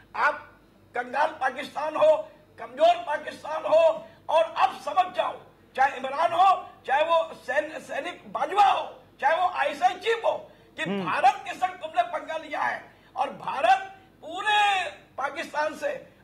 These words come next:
Speaker 1: आतंकवादियों को समाप्त करके <coughs> चैन देगा।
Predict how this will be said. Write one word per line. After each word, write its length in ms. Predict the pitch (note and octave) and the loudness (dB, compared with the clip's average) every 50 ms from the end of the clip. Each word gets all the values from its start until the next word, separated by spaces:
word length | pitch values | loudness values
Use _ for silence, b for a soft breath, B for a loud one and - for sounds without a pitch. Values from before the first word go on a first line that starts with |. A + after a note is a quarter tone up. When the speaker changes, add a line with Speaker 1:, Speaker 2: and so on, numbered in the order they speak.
| b - | b -2
Speaker 1:
आतंकवादियों 920 | - C4+ D4 D4 - G4+ G4 - - - D#4+ D#4 C#4+ C#4+ C#4+ D4+ D#4 D#4+ C#4 | 0 0 0 2 2 0 0 0 -2 -8 -6 -6 -4 -6 -6 -4 -2 -2 -2
को 240 | C#4 - F4+ F4 - | 2 4 4 4 2
समाप्त 540 | - - - - C4 C#4+ E4 E4 - - - | 0 -10 -14 -8 -4 -2 -2 -2 -2 -6 -10
करके 460 | C#4+ C4+ A#3+ - D4+ F4 F#4 F4 - - - - - _ _ _ _ - | -10 -10 -4 0 2 2 2 2 0 -2 -8 -16 -20 _ _ _ _ -12
<coughs> 800 | - - - - - - - - - - - - - _ _ - | -10 -10 -10 -12 -16 -18 -20 -20 -18 -18 -20 -20 -20 _ _ -2
चैन 220 | - E4+ F#4+ F#4 - | 0 0 2 0 -2
देगा। 340 | D4 - - - - - | -6 -8 -8 -10 -12 -14